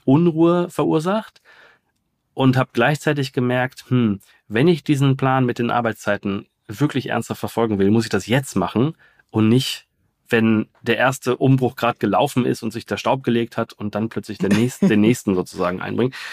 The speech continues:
Speaker 1: Das heißt, ich hab tatsächlich ab, ab, direkt ab November, also einen Monat, nachdem ich so wirklich angefangen hab zu arbeiten mit den Menschen hier,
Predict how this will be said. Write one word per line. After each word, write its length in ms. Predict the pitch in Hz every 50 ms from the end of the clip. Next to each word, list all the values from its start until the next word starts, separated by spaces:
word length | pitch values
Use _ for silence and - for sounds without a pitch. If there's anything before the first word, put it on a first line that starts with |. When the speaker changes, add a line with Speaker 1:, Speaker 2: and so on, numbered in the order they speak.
| - - -
Speaker 1:
Das 120 | - -
heißt, 200 | 143 147 147 -
ich 100 | 147 -
hab 120 | 139 131 -
tatsächlich 420 | - - - 143 135 131 131 127
ab, 160 | 127 131 - -
ab, 220 | 143 147 - -
direkt 340 | - 127 143 175 175 - -
ab 140 | 139 - 143
November, 480 | 131 113 104 104 123 160 180 190 190
also 320 | - 123 120 123 117 113 -
einen 100 | 113 113
Monat, 360 | 110 127 156 175 170 160 -
nachdem 260 | 131 127 - 131 127
ich 80 | 127 117
so 160 | 117 107 107
wirklich 320 | 131 135 - 117 - -
angefangen 340 | 104 107 107 104 - 107 101
hab 120 | 98 -
zu 100 | - 107
arbeiten 400 | 101 107 110 104 98 95 - 101
mit 120 | 98 98 -
den 80 | 95
Menschen 300 | 92 92 95 95 - -
hier, 220 | 95 98 107 123